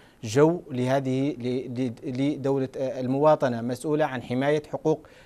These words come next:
المواطن، مسؤولة عن مرتنة الوظائف، مسؤولة عن تخفيض الأسعار؟ لماذا التركيز على مدون بدل التركيز على الحكومة المكلفة والمسؤولة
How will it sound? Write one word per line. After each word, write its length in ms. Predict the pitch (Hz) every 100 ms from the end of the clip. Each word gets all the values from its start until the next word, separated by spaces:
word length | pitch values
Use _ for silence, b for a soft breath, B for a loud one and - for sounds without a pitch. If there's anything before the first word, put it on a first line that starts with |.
| b
المواطن، 600 | 127 135 139 156 151 127
مسؤولة 340 | 120 117 147 151
عن 160 | 143
مرتنة 360 | 147 139 156 151 143
الوظائف، 560 | 135 131 139 151 117 131
مسؤولة 340 | 110 143 147
عن 140 | 139
تخفيض 400 | 139 131 - 147
الأسعار؟ 500 | 131 131 - 147 143 - B B -
لماذا 280 | 165 226 254
التركيز 500 | - 208 - 233 180
على 340 | 151 156 160
مدون 460 | 160 160 202 208 208
بدل 240 | 196 190
التركيز 460 | 196 196 175 220 185
على 140 | 160
الحكومة 440 | 156 160 208 202 185
المكلفة 680 | 151 139 208 190 165 156 185
والمسؤولة 760 | 160 139 135 - 185 190 196